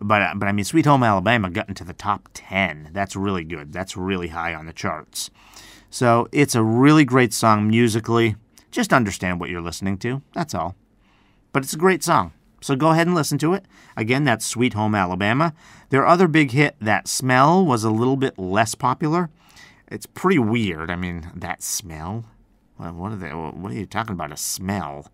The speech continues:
That's a weird thing to write a song about. And it is kind of weird and unique.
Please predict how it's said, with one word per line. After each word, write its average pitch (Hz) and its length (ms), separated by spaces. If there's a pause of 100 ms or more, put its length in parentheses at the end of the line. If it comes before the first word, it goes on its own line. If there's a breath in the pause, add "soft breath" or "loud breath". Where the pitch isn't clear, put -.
(360 soft breath)
That's 107 140
a 90 80
weird 107 340
thing 120 180
to 101 80
write 104 200
a 98 40
song 117 260
about. 87 260 (280 soft breath)
And 160 200
it 190 40
is 214 180
kind 131 240
of 107 80
weird 123 320
and 110 140
unique. 104 580